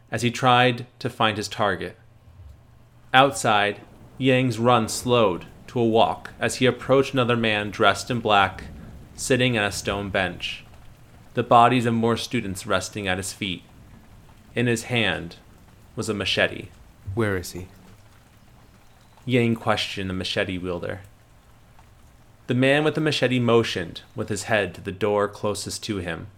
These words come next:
Speaker 1: Yang sprinted to the door and entered inside to find an old man fighting against two other martial artists dressed in black, one wielding a three-section staff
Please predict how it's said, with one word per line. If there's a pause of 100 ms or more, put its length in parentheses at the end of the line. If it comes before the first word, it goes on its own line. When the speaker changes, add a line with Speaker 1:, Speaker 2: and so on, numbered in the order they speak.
(840)
Speaker 1:
Yang
sprinted
to
the
door (200)
and
entered
inside (360)
to
find
an
old
man (280)
fighting
against
two
other
martial
artists
dressed (140)
in
black, (1040)
one
wielding
a
three-section
staff